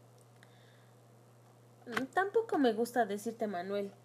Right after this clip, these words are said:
¿No imaginas cómo me pongo de furioso cuando papá cuenta chistes de portugueses y dice: "Eh, Manuel, se ve que el hijo de su madre nunca tuvo un amigo portugués"? ¿Qué dijiste?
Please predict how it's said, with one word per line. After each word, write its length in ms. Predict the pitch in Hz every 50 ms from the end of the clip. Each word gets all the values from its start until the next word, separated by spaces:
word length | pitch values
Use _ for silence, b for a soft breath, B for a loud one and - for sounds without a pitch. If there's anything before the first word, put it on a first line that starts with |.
| B B B B B B B - - - - - - 285 -
¿No 240 | 269 285 311 359 381
imaginas 520 | 381 392 403 381 - 359 330 349 339 339
cómo 220 | - - 294 302 311
me 100 | 285 220
pongo 260 | 190 - 247 269 311
de 100 | 269 269
furioso 460 | 262 - 196 196 196 214 220 - 381 381
cuando 260 | - 262 226 208 202
papá 280 | - 196 196 - 254 262
cuenta 300 | - 294 302 285 330 311
chistes 380 | 302 - 285 262 - 302 302 269
de 80 | 277
portugueses 840 | 254 - - 190 202 - 185 170 196 208 226 226 294 311 349 - - b b b b b b b -
y 160 | 226 233 233
dice: 380 | 214 247 233 208 - 196 170 - - - - - - - - - - - - - - -
"Eh, 380 | 208 208 196 196 185 180 170 165
Manuel, 680 | 165 175 180 185 196 226 240 240 226 208 196 185 175 -
se 180 | - 214 214
ve 180 | 226 269 269 269
que 100 | 254 247
el 80 | 233
hijo 240 | 254 262 240 - 226
de 120 | 202 202 202
su 120 | - 220
madre 320 | 233 247 262 254 254 247
nunca 360 | 240 254 277 277 254 269 247 254
tuvo 220 | 302 285 254 262
un 120 | 254 240
amigo 320 | 226 226 247 269 247 247 -
portugués"? 680 | 220 214 - 208 208 214 254 247 214 202 190 - - - - b b b b b b b b b b b b b - - - - - - - - - - - - - - - - - - - - - - - - -
¿Qué 140 | - 214
dijiste? 560 | 190 262 240 - 214 202 - - - 214 330